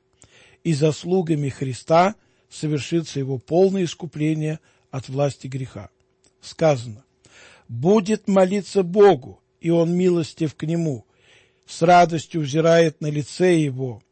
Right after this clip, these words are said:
и возвращает человеку праведность его». Он, то есть человек, будет смотреть на людей и говорить: «Грешил я и превращал правду», то есть искажал правду,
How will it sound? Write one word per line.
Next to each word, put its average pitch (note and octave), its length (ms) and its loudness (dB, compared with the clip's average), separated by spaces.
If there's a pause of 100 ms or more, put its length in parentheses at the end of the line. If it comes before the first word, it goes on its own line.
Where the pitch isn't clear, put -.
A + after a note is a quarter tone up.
(500)
и F#3 140 2
возвращает E3 840 2
человеку D#3 600 -4
праведность C#3 800 -4
его». A#2+ 400 -12 (340)
Он, F#3 400 4 (300)
то D#3 100 -6
есть C3+ 160 -6
человек, C3+ 640 -8 (400)
будет F3+ 400 0
смотреть F#3 560 -2
на F#3+ 80 -2
людей F#3 500 -2
и F3 40 -6
говорить: E3+ 600 -2 (240)
«Грешил D3 640 -4
я C3 320 -6 (380)
и D#3+ 100 -4
превращал D3+ 680 -2
правду», F3 520 0 (160)
то B2+ 100 -14
есть A2+ 180 -14
искажал C#3+ 460 -10
правду, G#2+ 420 -18